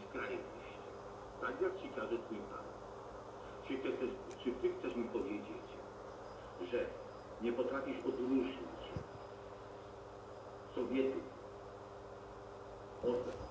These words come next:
wojska Armii Czerwonej? Czy ty chcesz mi powiedzieć, że cała Armia Czerwona to byli Sowieci i mordercy,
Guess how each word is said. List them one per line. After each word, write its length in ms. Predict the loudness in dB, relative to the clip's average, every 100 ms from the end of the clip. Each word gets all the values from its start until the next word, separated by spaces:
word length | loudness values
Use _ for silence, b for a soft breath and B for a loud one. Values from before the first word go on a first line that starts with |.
| -6 -6 -6 -8 -8 -8 -8 0
wojska 440 | 6 8 6 2 -2 -4 -6 -2
Armii 360 | 0 2 2 2 2
Czerwonej? 440 | 0 0 0 -2 -4 -6 -6 -6 -6 -6 -6 -8 -8 -8 -6 2
Czy 140 | 4
ty 120 | 6
chcesz 240 | 6 6 4
mi 60 |
powiedzieć, 480 | 4 6 6 6 4 2
że 160 | 2 2 0 -4 -6 -8 -8 -8 -8 -8 -8 -8 -8 -6 0
cała 300 | 4 4 4
Armia 480 | 4 4 4 2 0 -6 -8 -2
Czerwona 500 | 2 4 4 2 0 12 12 12 -2 -8 -4 0 0 0 2
to 60 |
byli 280 | 2 4 2 2
Sowieci 500 | 4 4 2 0 -2 -4 -6 -8 -8 -8 -8 -4
i 240 | 2 4 4 0 2
mordercy, 640 | 4 6 6 6 6 0